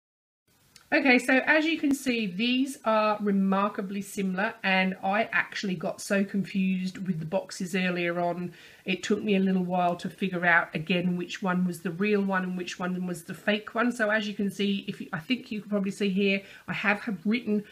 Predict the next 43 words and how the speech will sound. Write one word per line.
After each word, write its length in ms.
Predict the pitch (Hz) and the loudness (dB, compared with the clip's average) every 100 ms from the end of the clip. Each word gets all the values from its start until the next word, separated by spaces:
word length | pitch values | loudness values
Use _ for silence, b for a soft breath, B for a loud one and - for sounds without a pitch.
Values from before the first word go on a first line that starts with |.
| B | B
fake 480 | - - 220 247 - - | -20 2 4 4 -2 0
on 160 | 190 | 0
the 80 | 185 | 0
top 320 | - 208 - | -2 -4 0
right-hand 420 | 196 196 185 190 | 0 0 -2 -2
corner 360 | 190 190 185 180 | -2 -2 -2 -2
of 80 | 170 | -6
the 60 | |
top 320 | - - - - | -10 -10 -6 -2
box. 280 | - - | -2 -4
This 240 | - 190 214 | -8 -8 -4
is 140 | 190 | -4
the 120 | 190 | -4
fake 320 | - 196 - - | -2 -2 -2 -6
box, 380 | 202 - - B B - | -6 -6 -14 B B -6
this 180 | 185 196 | -4 -4
is 140 | 160 | -4
the 100 | 185 | -4
real 260 | 180 185 175 | -2 -2 -2
box. 440 | 214 - - - B B B B B B B | -2 -4 -10 -18 B B B B B B B
Now, 480 | 233 233 226 226 - - _ _ _ _ 214 | 8 10 10 6 0 -12 _ _ _ _ 4
as 220 | 247 233 | 4 6
you 60 | |
can 120 | 240 214 | 4 4
see 180 | 226 | 2
from 160 | 214 208 | 2 2
the 40 | |
boxes, 400 | 190 196 - 196 | 2 -2 -4 -4
they 160 | 160 185 | 0 2
are 140 | 190 | 4
almost 360 | 208 208 190 190 | 4 4 2 0
identical. 840 | 185 160 202 190 196 202 220 240 - | -2 0 0 0 0 -4 -4 -4 -6
The 400 | 170 214 202 202 - | -2 0 2 0 -2
top 280 | 262 - | -4 -2
box, 320 | 226 - - - | 0 -2 -2 -8
despite 500 | 196 - 190 190 185 | -8 -2 0 0 0
the 80 | |
lighting, 560 | 180 175 175 185 165 170 | -2 0 0 0 -4 -4
is 140 | 185 | -2
a 40 | 175 | 2
little 280 | 190 196 185 | 2 2 -2
bit 200 | - - | -6 -8
paler. 540 | - 185 185 165 | -2 0 0 0